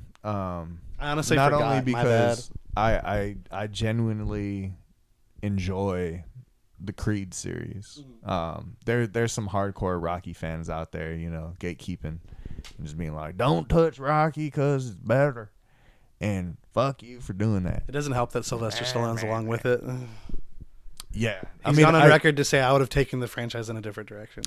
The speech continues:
Speaker 1: Yeah. Uh, whatever, bro.
Speaker 2: Yeah, yeah, yeah.
Speaker 1: Um, I like this shit. I, I love Michael B. Jordan.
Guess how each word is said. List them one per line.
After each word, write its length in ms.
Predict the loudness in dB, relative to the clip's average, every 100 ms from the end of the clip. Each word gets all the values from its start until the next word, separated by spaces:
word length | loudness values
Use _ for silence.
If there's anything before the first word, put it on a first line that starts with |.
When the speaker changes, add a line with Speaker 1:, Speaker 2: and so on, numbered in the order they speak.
| -2
Speaker 1:
Yeah. 300 | 6 8 8 2 -4 -8 -2
Uh, 160 | 0 0 -2
whatever, 540 | 0 2 4 2 0
bro. 360 | 0 0 0 -4
Speaker 2:
Yeah, 80 | -14
yeah, 120 | -20 -16 -2
yeah. 200 | 0 0
Speaker 1:
Um, 100 | -4 -2
I 160 | 0 0
like 300 | 0 -2 -4
this 200 | -10 -10
shit. 240 | -14 -16 -20 _
I, 200 | 2 2
I 120 | 2 0
love 240 | 2 4
Michael 280 | 2 0 0
B. 180 | 0 0
Jordan. 440 | 2 2 0